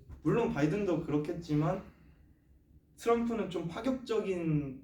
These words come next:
미국인들 제안을 많이 하는 것 같아. 그 예를 들어 빌드 워 해가지고 멕시코 사람들 불법인인 못 오게 해가지고 미국,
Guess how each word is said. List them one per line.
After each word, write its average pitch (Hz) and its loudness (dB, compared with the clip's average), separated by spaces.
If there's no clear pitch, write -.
미국인들 165 -4
제안을 135 -6
많이 135 -4
하는 165 -4
것 120 -6
같아. 120 -10
그 135 -6
예를 147 0
들어 139 -4
빌드 151 4
워 135 0
해가지고 143 -6
멕시코 139 -2
사람들 151 0
불법인인 147 0
못 127 -4
오게 143 -4
해가지고 151 -4
미국, 151 2